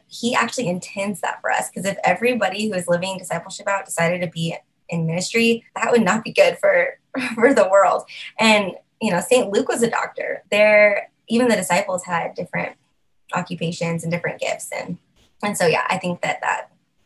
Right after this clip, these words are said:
is a very good point. And I also think it's so amazing that you prayed with people, because I've had, like, maybe two doctors in my life do that, and they made, like,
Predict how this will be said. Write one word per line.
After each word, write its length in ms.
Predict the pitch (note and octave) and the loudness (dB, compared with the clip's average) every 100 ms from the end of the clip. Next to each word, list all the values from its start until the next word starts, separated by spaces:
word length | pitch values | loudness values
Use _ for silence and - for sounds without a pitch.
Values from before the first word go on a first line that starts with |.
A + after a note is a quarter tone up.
| - | -8
is 320 | E3+ - - _ - | -8 -8 -18 _ -10
a 120 | F#3+ | -2
very 260 | F3 E3+ D#3 | 2 4 2
good 180 | - - | -2 -10
point. 280 | - - _ _ | -12 -14 _ _
And 120 | - G#3+ | -4 2
I 60 | G3 | 4
also 180 | A3+ C#4+ | 4 2
think 180 | A#3 | 2
it's 160 | F#3+ - | 0 -4
so 260 | - F#3 F#3 | -2 2 2
amazing 460 | E3 E3 F#3+ F#3+ | 2 0 -2 -4
that 200 | F3 E3+ | -6 -6
you 420 | E3+ F3 F3 F3 E3 - - | -6 -6 -4 -4 -4 -10 -12
prayed 580 | - F3 E3+ F#3 - - _ | -6 -6 -6 -8 -8 -12 _
with 200 | A3+ A#3 | -6 -6
people, 340 | B3 A#3+ C4+ C4 | -6 -2 0 0
because 220 | G3 F#3 | -2 0
I've 120 | F#3 | 0
had, 200 | A3 A3+ | 0 0
like, 120 | G3 F#3+ | 0 -4
maybe 240 | F#3 F3+ | -4 -4
two 220 | - F#3 | -6 -2
doctors 380 | F3 E3 F#3 F3+ | -2 0 -2 -2
in 80 | E3+ | -2
my 160 | E3 | 0
life 280 | D#3+ - - | 0 -2 -4
do 140 | - E3 | -6 -2
that, 280 | F3 A3 F#3 | 2 2 2
and 120 | F3 | -2
they 120 | F3 | 0
made, 260 | E3+ E3+ E3+ | 0 -2 -4
like, 140 | - | -8